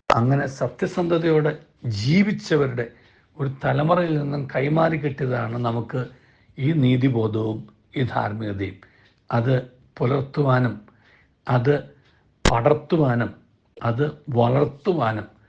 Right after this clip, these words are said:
അത് കൈമാറി കൊടുക്കാനും നമുക്ക് ഉത്തരവാദിത്വമുണ്ട്. പ്രത്യേകിച്ച് ധാർമ്മികതയുടെ, ആ, വക്താക്കളായിട്ടുള്ള വ്യക്തികൾക്കും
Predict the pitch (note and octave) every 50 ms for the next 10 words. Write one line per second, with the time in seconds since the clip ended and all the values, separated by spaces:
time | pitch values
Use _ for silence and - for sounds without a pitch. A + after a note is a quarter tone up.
0 | _ _ _ _ _ _ - B2+ B2 A#2+ B2+ - - - - C3 C3+ D3+ F3+ G3
1 | G3+ G3+ F#3+ F3 C3 C3 A#2 A#2+ A2 - A2+ A2+ A2+ A#2 A2+ A2+ - - _ _
2 | _ - B2 A#2 A2+ G#2 - A2 - - B2 A#2 A#2 A#2+ A#2+ A#2+ - B2+ A#2 A#2
3 | A2+ G#2+ A2 C3 - - - _ _ _ _ _ _ _ - C#3+ C3 - - A3
4 | F#3+ D3+ A#2+ - - - A2+ G#2+ - - - - _ _ _ _ _ - - -
5 | A2 A#2 A#2+ C3 C3+ D3+ E3 D#3+ D#3+ D#3 D3+ B2+ B2 B2 B2 B2 A#2 A#2 A#2 A#2
6 | - - - _ _ _ _ _ _ _ _ _ - - B2+ B2+ B2 B2 - A#2
7 | A#2+ A#2 - - - _ - - F#3 F#3 F3+ D#3 - E3 D3 C3 A#2+ A#2 A2+ G#2
8 | - - D3 B2+ A2+ A2+ A#2 - - _ _ - - B2+ B2+ B2+ - - _ _
9 | - G3+ E3+ C3+ A#2 G#2 - - - - -